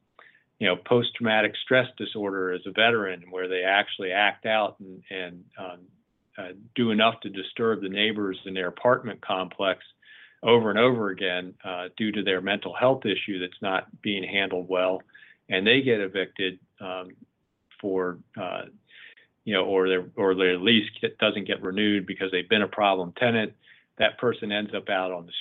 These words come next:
street. Their reference for their, uh, you know, any, any place they apply for, they call back to their last, uh, place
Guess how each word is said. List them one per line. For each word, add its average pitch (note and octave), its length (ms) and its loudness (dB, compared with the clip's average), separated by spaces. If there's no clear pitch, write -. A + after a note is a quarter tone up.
street. C#3 420 4
Their F#2+ 140 -2
reference A#2 520 2
for G#2 260 -2
their, F2+ 320 -6
uh, F#2 300 -8
you G2+ 140 -8
know, F2+ 160 -4
any, A#2 400 -6
any A2+ 200 2
place G#2+ 280 2
they G2+ 100 -2
apply C3+ 460 4
for, B2 280 2
they G2 140 -4
call G#2 260 0
back G2 320 0
to G#2 60 -12
their F#2+ 180 -4
last, F#2+ 320 0
uh, F2+ 220 -4
place A2 200 -2